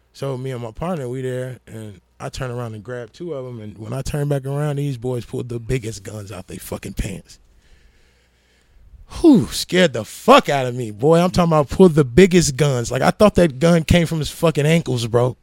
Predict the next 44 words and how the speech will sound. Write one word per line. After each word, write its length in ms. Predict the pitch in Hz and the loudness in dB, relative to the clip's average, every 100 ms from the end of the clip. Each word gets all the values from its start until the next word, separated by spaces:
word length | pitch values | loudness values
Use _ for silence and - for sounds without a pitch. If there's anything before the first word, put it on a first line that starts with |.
| _ | _
It 120 | - - | 4 6
took 180 | 208 180 | 4 4
him 80 | 156 | 0
so 160 | 165 | 2
long 180 | 160 160 | 2 2
to 80 | 143 | 0
pull 220 | - 170 | 4 6
that 140 | 160 131 | 8 6
bitch 160 | 151 151 | 2 2
out 120 | 139 | 0
his 80 | 117 | 0
pants. 440 | - - 170 120 120 | 0 0 0 -4 -6
I'm 140 | 151 | -4
like, 160 | 117 - - - - _ _ _ _ _ | -4 -6 -16 -20 -20 _ _ _ _ _
"Whoa." 480 | - 190 233 147 110 | 2 6 8 6 0
I'm 80 | 170 | -6
like, 160 | 101 | -4
"Bro, 140 | 131 180 | -2 0
you 80 | |
can 100 | 165 | 0
have 180 | 139 127 | -2 4
everything. 540 | 175 254 196 - 156 127 | 6 6 4 4 2 6
Take 280 | 180 233 | 6 6
it. 40 | 165 | 4
You 140 | 165 | 0
can 100 | 170 | 4
have 260 | 185 240 185 | 6 6 4
it." 140 | 101 _ _ _ _ - | -2 _ _ _ _ -12
So 420 | - 127 117 87 _ | -6 -4 -4 -8 _
they 120 | - 131 | -8 -4
went 180 | 135 - | -4 -6
to 80 | |
moving 320 | 98 120 127 123 | -6 -6 -4 -2
around 240 | 127 123 | -2 -2
in, 80 | 110 | -6
the, 240 | 107 - | -8 -10
in, 200 | 117 107 - | -10 -10 -10
in 120 | 117 | -8
my 200 | 113 104 | -8 -8
apartment 440 | 87 151 160 127 | -4 -2 -2 -4
in 80 | 117 | -8
the 60 | 101 | -12
front 320 | 95 143 120 | -12 -10 -8
room. 300 | 151 170 143 | -6 -4 -6